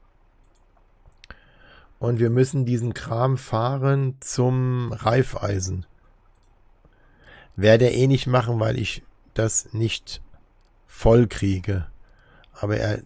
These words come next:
lädt sich wenigstens ab. Tschüss. <clears throat> Den Job macht er und in der Zwischenzeit kann ich mich wieder anfangen, ein bisschen Bäume hier platt zu machen.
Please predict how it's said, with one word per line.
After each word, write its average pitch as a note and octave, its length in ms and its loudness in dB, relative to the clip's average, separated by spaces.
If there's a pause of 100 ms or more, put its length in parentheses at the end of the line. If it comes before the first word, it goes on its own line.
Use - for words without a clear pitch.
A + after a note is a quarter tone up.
(120)
lädt A2 360 -2
sich G2+ 260 -4
wenigstens G#2+ 480 -2
ab. - 240 -6
Tschüss. - 460 -4 (320)
<clears throat> - 260 -16
Den C#3 380 2
Job C#3 180 6
macht C3 280 0
er C3+ 120 0
und C#3+ 60 -2
in C#3 80 -2
der B2+ 100 0
Zwischenzeit C3 460 -6
kann C3 160 -4
ich C3 120 -8
mich B2 220 -6
wieder A#2 180 -4
anfangen, A#2 360 -4
ein A2+ 60 -6
bisschen G#2 200 -6
Bäume C#3 300 0
hier B2 100 0
platt A#2 260 -4
zu A#2+ 100 -2
machen. A#2+ 280 -2